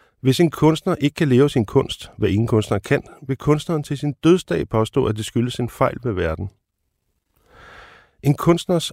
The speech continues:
arbejde, i anførselstegn, består i at investere al sin tid og alle sine kræfter på at frembringe noget, som ingen har brug for,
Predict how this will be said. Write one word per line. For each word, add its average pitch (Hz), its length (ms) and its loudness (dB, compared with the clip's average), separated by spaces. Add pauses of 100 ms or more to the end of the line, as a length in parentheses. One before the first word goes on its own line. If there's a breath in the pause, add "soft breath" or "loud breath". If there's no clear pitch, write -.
arbejde, 123 600 0 (200)
i 107 60 -2
anførselstegn, 117 680 -2 (600)
består 147 340 4
i 147 40 4
at 139 60 4
investere 131 480 -2
al 175 160 2
sin 170 180 -2
tid 73 260 -4
og 76 120 -4
alle 151 160 4
sine 151 200 -4
kræfter 113 400 -2
på - 120 0
at 127 80 -2
frembringe 117 480 0
noget, 104 260 4
som - 160 -4
ingen 117 200 6
har 127 80 2
brug 107 260 -2
for, 110 260 -4